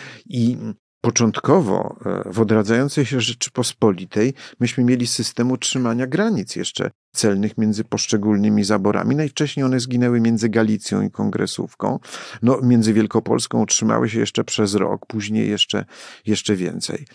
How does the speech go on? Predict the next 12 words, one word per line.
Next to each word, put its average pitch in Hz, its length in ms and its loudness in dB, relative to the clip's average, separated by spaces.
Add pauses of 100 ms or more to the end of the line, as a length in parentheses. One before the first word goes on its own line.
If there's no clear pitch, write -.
(200)
Ale 104 240 0
to, - 300 -2
to, - 140 -4
to - 180 -2
jeszcze 110 320 0
jest 127 180 0
nic. - 460 0 (480)
Nie 107 180 4
mamy 92 480 0 (420)
jednolitego 98 880 0
systemu 139 520 2
monetarnego. - 920 -6